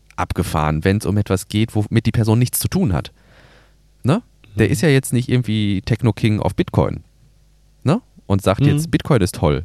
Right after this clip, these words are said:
Speaker 1: oder „Bitcoin ist doof“, ne? Sondern er ist im Grunde Verbraucher, also aus Sicht von Bitcoin ist er Verbraucher, ne?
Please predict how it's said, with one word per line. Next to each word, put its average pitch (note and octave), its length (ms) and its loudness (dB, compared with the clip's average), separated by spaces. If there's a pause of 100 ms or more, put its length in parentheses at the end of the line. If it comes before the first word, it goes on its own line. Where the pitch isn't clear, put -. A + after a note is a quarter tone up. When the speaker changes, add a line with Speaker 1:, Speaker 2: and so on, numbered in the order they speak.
Speaker 1:
oder F2 140 -2
„Bitcoin A2+ 280 0
ist F#2 140 -6
doof“, C#2 360 0
ne? B2 100 2
Sondern B2 320 0 (480)
er F#2+ 100 -2
ist - 160 0
im B2+ 100 0
Grunde G2 280 2
Verbraucher, F2 840 0
also - 180 0
aus - 140 0
Sicht D#3+ 160 -2 (120)
von F#2 120 -2
Bitcoin C#3 300 -2
ist D#3+ 80 -4
er D#3 60 -4
Verbraucher, C#3+ 480 -2 (160)
ne? D#3 120 0